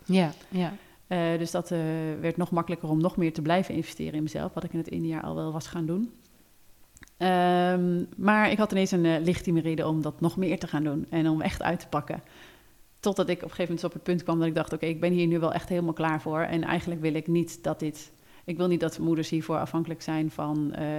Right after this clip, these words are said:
Speaker 2: dat je dat voor je onderneming moet doen of dat je het van
Speaker 1: Nee.
Speaker 2: je werkgever aangeboden krijgt." Eh, ik zou eigenlijk willen dat dit een, ehm,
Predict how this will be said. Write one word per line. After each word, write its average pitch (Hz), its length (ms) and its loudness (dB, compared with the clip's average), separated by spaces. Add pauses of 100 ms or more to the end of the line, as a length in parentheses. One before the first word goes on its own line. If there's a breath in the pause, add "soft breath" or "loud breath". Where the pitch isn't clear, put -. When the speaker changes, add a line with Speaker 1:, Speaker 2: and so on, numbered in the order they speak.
Speaker 2:
dat 156 180 -6
je 165 60 -6
dat 160 140 -6
voor 160 160 -4
je 156 80 -4
onderneming 156 480 2
moet 151 120 2
doen 156 180 -2
of 156 100 -8
dat 165 100 -6
je - 60 -12
het 156 100 -8
van - 80 0
Speaker 1:
Nee. 165 100 6
Speaker 2:
je 160 60 4
werkgever 156 440 -2
aangeboden 156 460 -2
krijgt." - 460 -8 (760 soft breath)
Eh, 196 220 4
ik - 80 4
zou 180 160 4
eigenlijk 165 280 -2
willen 160 140 0
dat 160 140 -2
dit 151 200 -6
een, 156 200 -2
ehm, 151 300 -4